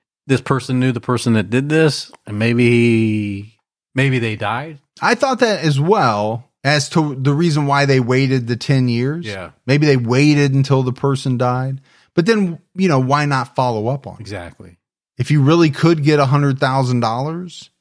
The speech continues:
Speaker 2: and you weren't the murderer and you could get a lawyer to work out the details to where you wouldn't be charged with anything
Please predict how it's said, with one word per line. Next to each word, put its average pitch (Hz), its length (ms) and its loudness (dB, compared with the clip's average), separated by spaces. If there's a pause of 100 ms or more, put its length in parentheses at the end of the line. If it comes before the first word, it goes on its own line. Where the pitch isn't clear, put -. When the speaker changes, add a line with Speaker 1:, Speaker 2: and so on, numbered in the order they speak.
(100)
Speaker 2:
and 120 680 -2 (480)
you 143 220 0
weren't 139 440 2
the 135 120 2
murderer 131 760 0 (480)
and 120 140 -2
you 131 140 2
could 123 260 0
get 135 160 2
a 131 60 2
lawyer 143 440 2
to 131 80 2
work 127 300 0
out 131 220 2
the 117 80 -4
details 139 560 0
to 131 80 -4
where 120 160 0
you 120 160 0
wouldn't 120 180 0
be 107 100 -2
charged 170 460 -4
with 120 200 -6
anything 101 640 -8